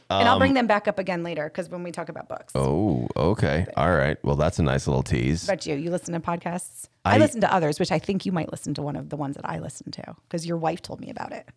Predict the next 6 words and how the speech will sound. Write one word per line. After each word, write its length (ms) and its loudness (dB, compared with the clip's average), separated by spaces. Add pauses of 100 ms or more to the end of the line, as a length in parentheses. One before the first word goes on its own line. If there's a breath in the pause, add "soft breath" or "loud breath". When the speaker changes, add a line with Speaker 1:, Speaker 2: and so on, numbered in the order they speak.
(120)
Speaker 2:
I 60 4
might. 540 4
What's 240 4
that? 380 0 (680)
Speaker 1:
The 80 -16
Gals. 600 -6